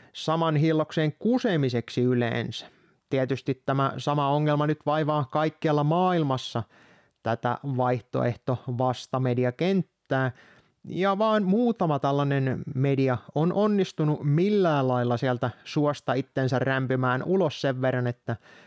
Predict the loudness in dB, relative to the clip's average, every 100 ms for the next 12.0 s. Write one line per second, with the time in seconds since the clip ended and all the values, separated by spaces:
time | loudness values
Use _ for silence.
0 | -10 -2 -2 0 0 2 0 -2 -4 0
1 | 2 2 2 2 2 2 2 0 -2 -2
2 | 0 2 2 2 2 2 2 0 0 0
3 | -2 -2 -6 -6 -6 -6 -8 -4 -2 0
4 | -2 -2 -2 -2 0 -2 -4 -8 -8 -10
5 | _ _ _ _ _ _ _ _ _ -20
6 | -8 -2 0 2 0 2 2 2 0 2
7 | 2 2 2 2 2 2 0 0 0 0
8 | -2 0 2 2 0 0 -2 0 -2 -4
9 | -4 0 2 2 2 0 0 -4 -8 _
10 | -20 -20 _ _ -10 -8 -8 -10 -16 -10
11 | -2 0 0 -4 -4 -2 -4 -4 -2 -2